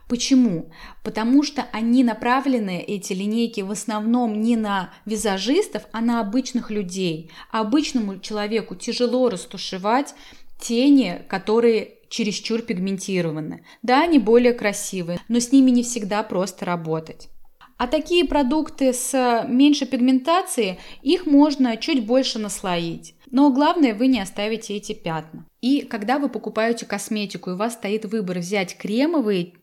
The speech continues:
продукты или взять сухие продукты, берите лучше сухие, их проще растушевать.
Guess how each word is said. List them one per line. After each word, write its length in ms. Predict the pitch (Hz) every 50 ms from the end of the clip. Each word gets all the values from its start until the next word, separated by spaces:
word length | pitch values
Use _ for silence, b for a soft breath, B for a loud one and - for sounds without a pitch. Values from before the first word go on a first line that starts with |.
| _ _
продукты 520 | - - 202 196 196 226 214 - - - 175
или 380 | - - 214 226 240 233 226
взять 600 | 196 190 180 190 208 208 208 202 208 - - - _ _ _ _
сухие 460 | - - - 214 - - 233 214 202
продукты, 640 | 202 - 180 175 165 170 175 160 - - - - B B B B B
берите 340 | - 240 285 381 - - 254
лучше 280 | 233 240 247 240 - 208
сухие, 520 | - - 208 180 - - - 180 165 160
их 420 | - - - 277 294 - - -
проще 420 | - 247 254 254 240 220 - - 180
растушевать. 760 | 170 175 - - 180 - - 196 190 220 262 320 403 - B